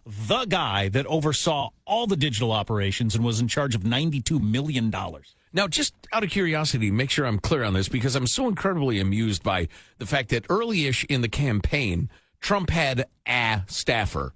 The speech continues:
Speaker 1: Yeah.
Speaker 2: Our man, Corey. Um,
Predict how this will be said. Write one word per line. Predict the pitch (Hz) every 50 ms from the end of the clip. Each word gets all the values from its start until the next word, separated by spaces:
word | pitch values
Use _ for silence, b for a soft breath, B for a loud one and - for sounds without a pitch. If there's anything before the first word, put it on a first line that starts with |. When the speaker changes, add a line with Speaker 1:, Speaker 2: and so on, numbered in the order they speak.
| _ _
Speaker 1:
Yeah. | - 92 80 - -
Speaker 2:
Our | 110 113 110
man, | 107 107 107 110 113 117 135 170 180
Corey. | - - - 127 113 101 92 90 95 107 127 160 165 - _ _ _ _ _ _ _ -
Um, | 127 139 131 131